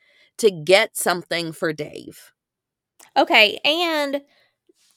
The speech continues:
Speaker 2: make su-, just to make sure my timeline is correct.
Speaker 1: Mm-hmm.
Speaker 2: They're,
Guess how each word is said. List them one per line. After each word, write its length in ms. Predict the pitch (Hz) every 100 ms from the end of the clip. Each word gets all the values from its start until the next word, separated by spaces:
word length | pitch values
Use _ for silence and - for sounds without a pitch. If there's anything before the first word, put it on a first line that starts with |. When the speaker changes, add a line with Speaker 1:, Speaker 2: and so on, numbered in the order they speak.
| _ 240
Speaker 2:
make 260 | 240 247
su-, 120 | -
just 220 | 226 240 240
to 60 |
make 120 | 247
sure 140 | - 220
my 120 | 196
timeline 420 | - 196 185 180
is 120 | 190
correct. 340 | - 202 233 190
Speaker 1:
Mm-hmm. 140 | 190 220 _ _ _
Speaker 2:
They're, 540 | 202 214 254 311 311